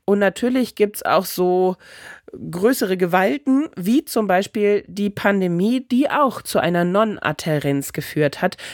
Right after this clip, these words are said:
weil sich eben auch viele Leute nicht rausgetraut haben in die Arztpraxen und da eben Angst hatten, sich eventuell anzustecken.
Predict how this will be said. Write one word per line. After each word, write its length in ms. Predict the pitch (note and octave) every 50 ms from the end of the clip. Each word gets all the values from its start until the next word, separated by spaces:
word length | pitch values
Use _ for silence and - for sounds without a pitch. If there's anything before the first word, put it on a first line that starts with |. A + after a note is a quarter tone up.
| - - _
weil 240 | F3+ E3 D#3 D3+ D#3
sich 240 | - F#3+ - -
eben 260 | - F3 F#3 A3 A#3 -
auch 160 | - C#4+ -
viele 320 | - - - F3 F#3+ G3
Leute 360 | F#3+ F3+ F3 F#3 G3 - B3+
nicht 420 | A3+ F#3+ E3 G3 A3+ - - G3 -
rausgetraut 760 | A3+ D4+ F#4+ - - - - - - C#3 C#3+ C#3 - - -
haben 320 | D3 D3+ D#3 F3 F#3+ G3+ - - - - - _
in 220 | - A#3 A#3 A#3 G#3
die 120 | G3+ -
Arztpraxen 840 | - D3+ D3+ D3 - - - - - D#3+ D3+ - - - F3+ F#3 F#3+ - - - - - _ _ _
und 260 | - G3 G#3 G3 - -
da 200 | - F#3 F3+ F3+
eben 280 | - - F3+ E3+ D#3+ -
Angst 260 | - D3+ D#3 - -
hatten, 220 | - D#3+ - - F3+
sich 240 | E3+ F3 E3+ -
eventuell 440 | D#3 E3 D3 C#3+ C#3+ - C3 C#3+ - -
anzustecken. 640 | - A#2 A#2 - D3+ - - - G2 - - -